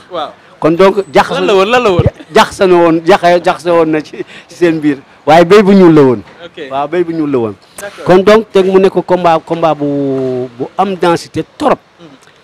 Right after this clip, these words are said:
Speaker 2: Mu am combat boo xam ne ñoom tam ñun dañu bëggoon combat bi trop. Te xamoon nañ ne sur le plan entraînement, Gris moo gën a, euh, dëgër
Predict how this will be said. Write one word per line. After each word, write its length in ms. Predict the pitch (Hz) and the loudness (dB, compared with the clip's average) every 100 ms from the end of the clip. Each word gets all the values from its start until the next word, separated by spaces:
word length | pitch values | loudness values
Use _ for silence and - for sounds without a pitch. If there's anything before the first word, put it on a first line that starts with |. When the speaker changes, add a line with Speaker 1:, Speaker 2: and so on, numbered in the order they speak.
| _ | _
Speaker 2:
Mu 80 | 131 | -6
am 160 | 165 165 | -2 -2
combat 340 | 175 165 165 | 0 2 2
boo 140 | 156 156 | 2 0
xam 140 | 156 | 0
ne 80 | 147 | -2
ñoom 200 | 143 151 | -2 -6
tam 160 | - 147 | -4 -4
ñun 220 | 147 151 | -2 0
dañu 160 | 151 156 | -2 -4
bëggoon 320 | 160 180 185 | -4 -2 -2
combat 300 | - 220 240 | -2 -6 -6
bi 100 | 247 - - | -12 -16 0
trop. 180 | 330 - _ _ - - - - | 0 0 _ _ -20 -20 -20 -6
Te 80 | 151 | -6
xamoon 320 | - 202 202 | 0 2 4
nañ 140 | 190 165 | 4 4
ne 120 | 185 202 - - | 2 0 -10 -14
sur 120 | - | -2
le 100 | 202 | 0
plan 200 | 196 190 208 | 2 0 2
entraînement, 540 | 175 170 165 156 127 95 - _ _ - - _ _ - 127 | 0 2 4 4 4 -2 -18 _ _ -20 -20 _ _ -20 -2
Gris 420 | 185 190 180 175 | 0 2 2 2
moo 240 | 151 170 165 | 2 2 2
gën 200 | 160 170 | 2 4
a, 300 | 185 190 220 _ 190 | 4 2 0 _ -4
euh, 380 | 143 143 139 139 - 156 | -2 0 0 -4 -10 _
dëgër 280 | 143 175 143 | 0 2 2